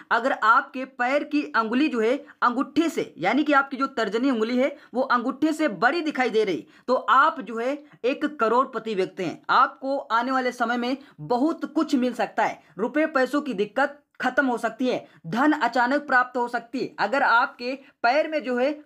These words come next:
अंगूठे से बड़ी जो है तर्जनी उंगली आपकी है। दूसरी बात, अगर किसी पुरुष के पैर जो है कोमल मसल्स के हैं, यानी कि भरे हुए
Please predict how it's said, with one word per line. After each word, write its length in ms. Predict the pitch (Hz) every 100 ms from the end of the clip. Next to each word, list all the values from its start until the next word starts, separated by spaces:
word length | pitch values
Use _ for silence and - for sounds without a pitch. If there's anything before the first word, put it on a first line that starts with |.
| -
अंगूठे 460 | 240 269 285 330
से 140 | 330 285
बड़ी 260 | 196 226 302
जो 120 | 277
है 140 | 262 302 - _
तर्जनी 340 | 240 208 254 285
उंगली 480 | 220 233 269 302 - _
आपकी 320 | 220 233 -
है। 240 | 208 196 - - _
दूसरी 360 | 156 277 320 339
बात, 300 | 240 180 - _ 202
अगर 260 | 247 311
किसी 240 | 311 294 302
पुरुष 300 | 269 285 302
के 160 | 247 240 254 _ -
पैर 220 | 269 302
जो 120 | 277
है 100 | 277
कोमल 460 | 285 240 240 285 330 - -
मसल्स 360 | 208 226 294 262
के 160 | 254
हैं, 220 | 214 139 - _ 170
यानी 240 | 233 311
कि 140 | 311 254
भरे 240 | 233 277
हुए 240 | 277 254